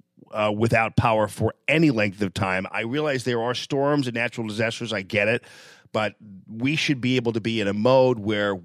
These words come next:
we can be immune to some of the scourges of, uh, these terrible storms. And if we can't stop them, uh, of course, you know, tell you the truth,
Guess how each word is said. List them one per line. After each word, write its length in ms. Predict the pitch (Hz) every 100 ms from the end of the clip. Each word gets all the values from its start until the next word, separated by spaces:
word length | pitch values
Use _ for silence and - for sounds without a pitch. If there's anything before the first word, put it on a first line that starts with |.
| - _
we 260 | 110 123 120
can 300 | 113 123 107
be 220 | 104 110
immune 680 | 113 107 110 127 139 123 87 - _ _ -
to 120 | 120
some 360 | - 127 113 110 -
of 280 | 101 95
the 160 | 98 92
scourges 720 | - - 120 120 117 101 95
of, 340 | 104 92 90 107
uh, 220 | 92 90
these 240 | 95 92
terrible 380 | - 110 110 95
storms. 520 | - 107 104 95 80 107
And 260 | 110 110 - - - -
if 240 | 147 156
we 80 | 156
can't 260 | 202 226
stop 460 | - - 208 214 -
them, 300 | 120 113 123 _ _ _ _ _ _ _ _ _
uh, 200 | 127 127
of 100 | 127
course, 420 | - 160 135 - - -
you 120 | 123
know, 280 | 131 98 92 - -
tell 120 | 143
you 80 | 127
the 60 |
truth, 420 | 104 147 113 -